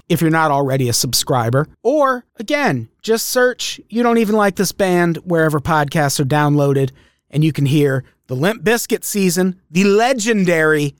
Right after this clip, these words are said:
Limp Bizkit season, and the entire Oasis season right now. And that's not the end. We have other updates and cool things coming from the Unpops Network. Again,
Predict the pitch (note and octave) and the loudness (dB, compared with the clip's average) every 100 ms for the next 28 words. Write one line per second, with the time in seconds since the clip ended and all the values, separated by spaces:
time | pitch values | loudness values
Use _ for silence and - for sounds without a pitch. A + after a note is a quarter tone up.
0 | _ - E3 E3 D#3+ E3 C#3+ E3 C3 - | _ -4 -4 -4 -2 -2 -2 -4 -6 -4
1 | D#3+ C#3 C3 C3+ B2+ - - F#3+ F#3+ F3+ | 0 0 2 0 -2 -6 -2 0 2 0
2 | - G#3+ G#3+ G#3+ - F#3 F3 F3 - C#3+ | -2 0 2 0 0 0 2 0 0 -2
3 | - C#3+ B2+ B2 A#2+ A#2+ _ _ _ - | 0 0 0 0 -2 -4 _ _ _ -8
4 | C#3+ B2+ B2+ C3 F2+ E2 _ _ _ C4 | -6 -4 -6 -6 -8 -16 _ _ _ 0
5 | D4 D4+ C#4+ C#4 _ - A4 - G3 C4 | 2 2 2 -2 _ -14 -10 -8 -2 0
6 | D4+ C4 D#4 D#4+ D#4+ C4+ D4+ D#4 C#3+ G#2 | 0 -2 0 0 -2 -2 0 2 0 -4
7 | - _ _ G3 A3+ C4 B3+ G#3 - A#3 | -10 _ _ -2 2 2 0 -2 -2 0
8 | B3+ G#3+ G3+ - F#3 G#3+ A#3+ - - G3 | 0 0 -2 -2 -2 -2 -2 -8 -4 -2
9 | E3 - A3+ G#3 - F3+ F3 F3+ - - | 0 0 2 2 0 0 2 2 0 -4
10 | - - F3 D#3+ D#3+ G3+ G#3+ _ _ - | -8 -8 -2 0 0 0 -4 _ _ -4
11 | F#3 E3 D#3 D#3 D3+ D3+ D#3 - E3 C#3 | -2 0 2 0 0 0 -2 -2 -2 -2
12 | - D3+ F3 _ - - - D#3 F#3+ G#3+ | 0 -2 -2 _ -20 -20 -8 -4 0 0
13 | B3 | -2